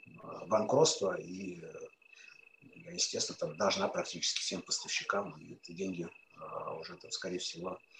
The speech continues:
невозвратные. А, но, повторюсь, по всем крупным клиентам мы работаем по факторингу, и, э, это закрывает наши риски.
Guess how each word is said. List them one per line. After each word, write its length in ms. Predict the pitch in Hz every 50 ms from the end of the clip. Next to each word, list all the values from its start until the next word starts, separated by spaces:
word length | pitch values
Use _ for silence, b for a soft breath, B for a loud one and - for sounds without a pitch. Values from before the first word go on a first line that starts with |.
| b b b b -
невозвратные. 680 | 101 104 107 110 110 107 90 87 85 - - - - - - - _ B B B B B B B
А, 540 | - 98 107 110 107 110 110 104 101 104 101
но, 540 | 110 143 175 196 196 190 180 165 151 143 -
повторюсь, 440 | - - 123 - 135 135 151 170 165
по 160 | - - -
всем 220 | - - 143 135
крупным 320 | 135 143 139 - 131 123 120
клиентам 520 | - 123 131 135 135 - - 113 110 107
мы 120 | 110 113 113
работаем 720 | 117 117 117 117 117 110 110 104 101 98 95 92 90 - - -
по 180 | 113 110 101
факторингу, 960 | - 117 - - - 180 190 196 180 151 131 120 123 123 120 117 113 110 101 98
и, 480 | 95 98 101 104 104 101 101 98 98
э, 500 | 95 95 95 95 92 92 92 92 92 92
это 140 | - - 101
закрывает 560 | 95 - - 101 101 104 104 101 98 90 -
наши 280 | 95 95 95 - 101 95
риски. 420 | 95 95 90 - - - 82 -